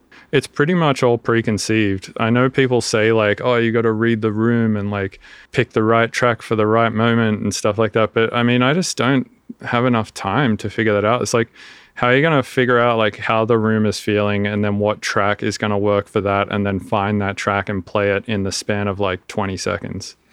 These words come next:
<laughs> I, I don't think there's enough time. So, and if I do do that, and in the past when I have done that,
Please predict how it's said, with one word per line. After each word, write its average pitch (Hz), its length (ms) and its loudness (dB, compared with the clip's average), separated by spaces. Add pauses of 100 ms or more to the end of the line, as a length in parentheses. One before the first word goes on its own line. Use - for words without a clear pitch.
<laughs> 143 600 -6
I, 107 300 0
I 110 140 0
don't 123 180 2
think 120 160 0
there's 110 160 -2
enough 104 260 -2
time. 101 380 -4
So, 104 320 0 (560)
and 120 160 0
if 117 100 0
I 117 120 2
do 123 580 2
do 104 260 -2
that, 98 340 0
and 107 240 -2
in 104 120 0
the 104 80 0
past 107 340 -2
when 104 140 -2
I 98 60 -2
have 113 260 0
done 98 200 0
that, 92 280 -4